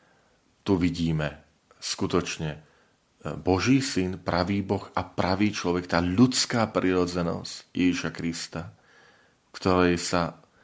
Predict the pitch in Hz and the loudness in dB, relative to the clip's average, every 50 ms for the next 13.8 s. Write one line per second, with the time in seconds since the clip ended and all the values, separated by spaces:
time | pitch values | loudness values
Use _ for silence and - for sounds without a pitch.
0 | _ _ _ _ _ _ _ _ 90 85 80 78 - - - - 95 90 85 - | _ _ _ _ _ _ _ _ -4 -2 -2 -2 -4 -6 -2 0 0 0 0 4
1 | - 113 113 104 107 107 95 95 101 95 92 90 90 87 85 92 92 95 92 90 | 6 6 8 8 8 4 4 2 -2 -2 -2 0 0 0 2 4 4 4 4 4
2 | 90 92 87 - - _ - 95 90 101 98 - - - - 104 - - - - | 2 0 -4 -10 -16 _ -10 0 2 2 4 4 4 6 6 6 6 4 -2 -8
3 | - 78 73 71 - - 82 - - - 82 82 82 80 80 82 80 - - 82 | -6 -6 -6 -6 -6 -8 -8 -8 -6 -6 -4 -4 -2 -2 -2 -4 -4 -6 -8 -8
4 | - 85 82 82 - - 98 98 90 95 90 92 92 92 87 - - 87 87 82 | -6 -4 -4 -4 0 0 2 2 2 2 0 0 -2 -4 -4 -2 -2 -2 -2 -4
5 | - - - 87 87 87 80 82 82 78 78 - - - - - - - - - | -4 -2 -2 -2 0 -2 -4 -4 -6 -6 -6 -8 -12 -18 -20 -20 -20 -20 -20 -20
6 | - _ 85 82 80 80 87 82 80 80 80 80 - - - - _ - - - | -18 _ -10 -8 -6 -4 -2 -2 -2 -2 -4 -6 -10 -16 -20 -20 _ -4 2 6
7 | 117 113 107 98 98 98 92 - - 101 92 87 - - 92 87 87 87 85 85 | 8 8 8 8 6 4 4 2 0 -2 -2 -2 -4 -4 -2 -2 0 0 -2 -2
8 | 85 85 - - - - - - _ _ - 95 - - 110 104 87 98 98 87 | -4 -6 -10 -16 -20 -20 -20 -20 _ _ -10 -8 0 4 4 4 4 4 0 0
9 | - - - - 98 92 - - 90 87 85 85 87 85 80 80 82 85 95 95 | -2 -6 -6 -4 -4 -2 0 2 2 2 2 0 -2 -2 -4 -2 0 0 2 2
10 | 90 92 92 85 - - 87 - - 87 82 - - 92 90 82 82 80 87 92 | 2 0 -2 -4 -2 -2 -4 -2 -2 -4 -4 -2 0 2 2 2 0 0 -2 -2
11 | 90 92 85 - - 90 80 80 85 85 - 80 80 - - 64 - - - - | -2 -2 -2 0 2 2 2 4 2 0 0 0 -2 -6 -10 -14 -16 -16 -16 -16
12 | - - - - - _ _ _ _ _ _ _ - 85 87 80 80 78 - 76 | -16 -16 -16 -20 -20 _ _ _ _ _ _ _ -4 -2 0 0 0 -2 -4 -4
13 | 73 71 - - 69 65 65 - - - - - - - - | -6 -6 -6 -8 -10 -10 -12 -14 -14 -14 -14 -14 -14 -16 -20